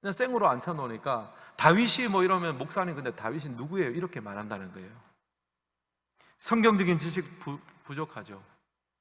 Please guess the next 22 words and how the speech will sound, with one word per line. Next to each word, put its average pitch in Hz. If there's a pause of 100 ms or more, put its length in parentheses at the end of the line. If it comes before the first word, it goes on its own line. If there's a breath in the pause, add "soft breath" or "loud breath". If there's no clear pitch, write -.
(960 soft breath)
어떤 208
하나님에 226
대한 196
영적인 196
경험도 165
없죠. 107 (420 loud breath)
교회 214
어떤 214
부흥이나 208
이런 190
분위기도 170
잘 123
모르죠. 107 (2250)
신학생 196
숫자도 135
얼마나 180
줄었는지 143
몰라요. 98 (840)
제가 151
신대원 160
다닐 160
때는 127